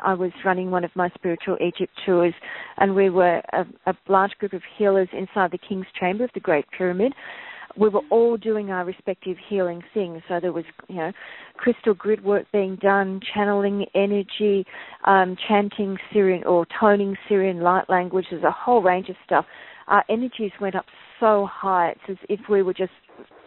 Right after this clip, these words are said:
you know, blown apart neurologically, and we had to be recalibrated from the ground up. And it was at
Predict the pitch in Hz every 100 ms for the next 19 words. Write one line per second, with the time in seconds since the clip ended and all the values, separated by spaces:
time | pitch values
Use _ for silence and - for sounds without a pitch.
0 | - 196 165 - 196 208 214 220 190 -
1 | - 196 170 - 190 175 170 170 185 -
2 | 175 170 156 _ - - - 202 190 185
3 | - 180 175 170 196 175 175 170 - -
4 | 185 185 185 170 170 180 151 - - -
5 | - - - 202 190 - 190 - 226